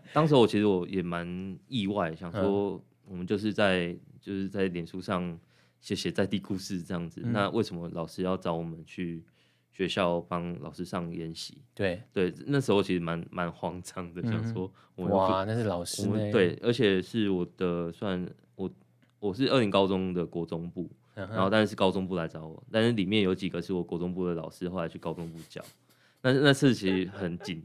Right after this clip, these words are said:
Speaker 1: 张，就想说，哎，要帮我自己的老师上课，到底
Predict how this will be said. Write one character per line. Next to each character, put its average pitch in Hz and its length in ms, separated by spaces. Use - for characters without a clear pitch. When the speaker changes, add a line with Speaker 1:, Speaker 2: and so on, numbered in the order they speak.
Speaker 1:
张， 82 220
就 101 100
想 95 160
说， 87 220
哎， 92 60
要 98 160
帮 90 300
我 85 160
自 107 100
己 92 80
的 90 60
老 82 140
师 95 140
上 87 220
课， 85 220
到 87 120
底 87 220